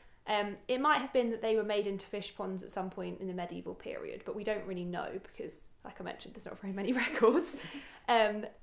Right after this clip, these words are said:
but yeah, at some point under the Uthwats, we don't know who in particular either, um, they were created into these ponds. Um, Great Linford's quite special because, um,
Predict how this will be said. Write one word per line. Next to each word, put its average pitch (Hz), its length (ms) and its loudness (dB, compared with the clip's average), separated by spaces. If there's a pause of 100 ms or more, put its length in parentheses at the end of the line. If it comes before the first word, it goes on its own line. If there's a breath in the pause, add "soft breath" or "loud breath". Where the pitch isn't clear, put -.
(120)
but - 380 8
yeah, 226 180 6
at 254 100 2
some 415 180 2
point 302 200 0
under 254 220 4
the 220 80 2
Uthwats, - 720 0
we 240 80 0
don't 254 180 4
know 202 100 0
who 214 180 0
in 185 120 2
particular 226 640 0
either, 208 340 -6 (500 loud breath)
um, 196 320 6
they 247 140 8
were 262 80 6
created 220 420 0
into 190 220 -2
these 185 180 -2
ponds. - 560 -6 (120)
Um, 220 340 0 (520 loud breath)
Great 349 160 4
Linford's 381 280 2
quite 254 220 4
special 190 520 2
because, 196 640 -2 (120)
um, 196 220 0